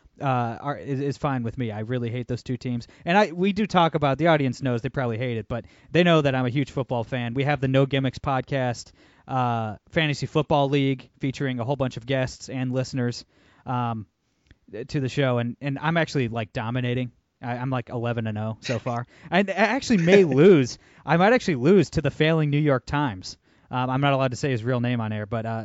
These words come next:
everybody knows the failing New York Times Twitter handle. <laughs> Um, he's actually beating me pretty bad this week 'cause my entire team has a bye week. But, uh,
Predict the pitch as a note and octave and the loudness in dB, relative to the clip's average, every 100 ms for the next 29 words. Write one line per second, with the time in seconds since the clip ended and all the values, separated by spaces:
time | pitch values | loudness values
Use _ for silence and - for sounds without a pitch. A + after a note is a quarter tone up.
0 | - - C#3 B2 B2 A#2+ A#2 G#2+ A#2 C3 | -10 -14 -8 -4 -4 -2 -2 -4 -4 -4
1 | A#2 A2+ A#2 A2 - B2+ A2 - C3 A#2+ | -4 -2 -2 -4 -6 -8 -8 -6 -4 -4
2 | G#2 G#2+ G2+ - _ - - - G3 - | -4 -6 -8 -10 _ -14 -8 0 0 0
3 | - - - G3 - A3 F#3+ E3 D3 D3+ | -6 -20 -4 0 2 2 0 -2 0 0
4 | C#3+ B2+ A#2 C#3 B2 B2 A#2+ A2+ B2 A#2 | 0 -2 -4 -4 -2 -4 -4 -6 -8 -6
5 | C3 A#2+ A#2 A2+ - C#3 B2 - C#3 A#2+ | -6 -4 -4 -6 -4 -4 -4 -4 -6 -4
6 | A#2 G#2+ A#2+ A#2 G#2+ G2+ - A#2+ G#2+ | -6 -6 -6 -4 -4 -6 -6 -6 -6